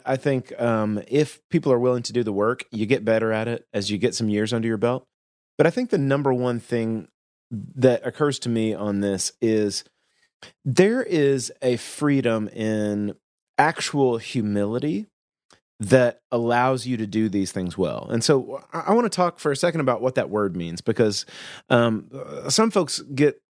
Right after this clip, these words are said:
um, you know, can get kinda turned off when they hear the word humility in the first place. Humility, when, I'll, I'll just say this, when I was growing up in church, um, humility was sold to me as, or, or I heard it as, I don't wanna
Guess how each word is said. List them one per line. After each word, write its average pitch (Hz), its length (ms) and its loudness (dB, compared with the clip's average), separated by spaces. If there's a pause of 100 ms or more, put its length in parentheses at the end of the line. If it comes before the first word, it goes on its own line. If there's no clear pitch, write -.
(120)
um, 113 640 0
you 139 100 0
know, 110 140 2
can 117 160 -4
get 151 180 0
kinda 156 160 2
turned 139 220 2
off 131 120 4
when 127 80 -6
they 117 80 -4
hear 139 180 -2
the 123 80 -2
word 113 200 0
humility 107 420 0
in 98 80 0
the 95 60 -2
first 170 260 -2
place. 104 320 0 (1000)
Humility, 254 760 2
when, 165 280 0 (280)
I'll, - 380 2
I'll 196 160 2
just 208 160 -4
say 151 100 4
this, 135 160 -4
when 139 120 -2
I 165 140 2
was 226 160 0
growing 131 320 2
up 117 140 -4
in 104 80 -2
church, - 480 -4 (840)
um, 131 360 2 (100)
humility 202 600 2
was 147 180 -2
sold 120 840 0
to 139 120 0
me 117 320 2
as, 101 420 -2
or, 107 400 2 (240)
or 104 140 2
I 113 80 4
heard 123 340 -2
it 120 140 0
as, 110 320 0
I 131 60 2
don't 139 120 -2
wanna 123 200 0